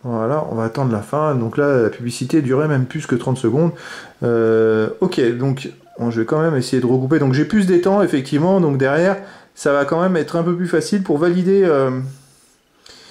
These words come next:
mes poissons. Je pense qu'après, on peut en augmenter beaucoup des étangs et puis, euh, gagner, euh, beaucoup plus vite.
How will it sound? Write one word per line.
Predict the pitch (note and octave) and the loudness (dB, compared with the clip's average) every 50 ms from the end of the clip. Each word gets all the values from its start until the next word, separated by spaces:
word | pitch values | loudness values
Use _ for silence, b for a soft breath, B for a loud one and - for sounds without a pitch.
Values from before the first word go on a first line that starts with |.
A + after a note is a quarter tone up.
| B B B B B | B B B B B
mes | - C3 D3+ F3 | -2 0 0 2
poissons. | F3 F3 D3+ C#3+ - G3 G#3+ | 2 2 0 2 2 0 0
Je | G#3 - | 0 0
pense | G3 F#3 F#3 | 0 0 0
qu'après, | - F3+ - - G#3 | 0 -2 0 0 0
on | G#3 | 0
peut | F#3+ G#3+ | 2 2
en | G3 F3+ | 2 4
augmenter | F#3 F3+ F#3 F#3+ F#3+ F#3+ F#3+ G#3+ G#3 | 4 4 4 4 2 2 2 0 2
beaucoup | F3+ F3+ E3+ - G#3+ | 0 0 0 0 0
des | F#3 F3 D#3 D#3 | 2 2 2 2
étangs | D3 C#3+ G3 G3+ G#3+ | 2 2 2 2 2
et | E3 | 0
puis, | C#3 - F3 F3+ E3+ | 0 -2 0 2 2
euh, | D#3 D3 C#3 C3+ C#3 C3 | 4 4 4 2 2 0
gagner, | C3 C#3+ C#3+ C#3+ D3+ E3 F3+ F#3 E3+ D3 - B B B B B B B - | 0 0 0 0 0 0 2 2 2 0 -2 B B B B B B B -2
euh, | C3+ C3 C3+ | 0 2 2
beaucoup | C#3 F3 F#3 - G3+ D#3 | 2 2 0 0 0 -4
plus | - - D#3 | -2 -4 -2
vite. | C#3+ F3+ G#3+ G#3 - | 0 0 0 0 -2